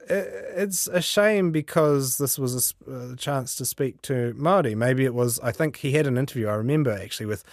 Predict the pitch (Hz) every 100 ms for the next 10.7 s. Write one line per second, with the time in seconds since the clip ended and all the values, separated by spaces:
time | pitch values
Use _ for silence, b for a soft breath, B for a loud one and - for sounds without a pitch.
0 | B B 131 123 113 107 110 107 95 120
1 | - 117 110 117 113 110 104 104 - 117
2 | 127 107 101 113 113 - 110 107 120 -
3 | - 107 98 90 B B B B - 104
4 | 98 95 - 113 107 - 156 131 127 131
5 | 117 113 120 127 127 120 110 98 113 -
6 | 113 143 - 120 101 - 110 - - 127
7 | 123 101 120 110 104 117 101 - - 147
8 | 165 214 208 - 233 202 131 127 151 -
9 | B B B B - 165 151 139 - -
10 | - - - - - - 160